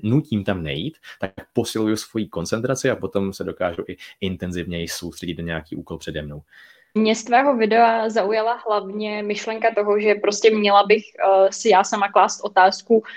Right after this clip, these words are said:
Speaker 2: proč na ty sociální sítě jdeš, co tam vlastně chceš udělat. To mi hodně pomohlo. No a potom já jsem dlouho odolávala tomu,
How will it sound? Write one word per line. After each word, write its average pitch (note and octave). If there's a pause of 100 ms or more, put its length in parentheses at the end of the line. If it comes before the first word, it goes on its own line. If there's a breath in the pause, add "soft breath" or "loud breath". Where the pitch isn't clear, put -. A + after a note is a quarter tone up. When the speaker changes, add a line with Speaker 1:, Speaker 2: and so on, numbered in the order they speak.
(180 loud breath)
Speaker 2:
proč A3+
na A#3
ty A#3+
sociální A#3+
sítě A#3+
jdeš, A3+
co -
tam A#3
vlastně A#3
chceš A#3+
udělat. A3 (260 loud breath)
To A3+
mi A#3
hodně A3
pomohlo. A3 (220 soft breath)
No A#3
a A3+
potom A3+
já A3
jsem A3+
dlouho A#3
odolávala G#3+
tomu, G3+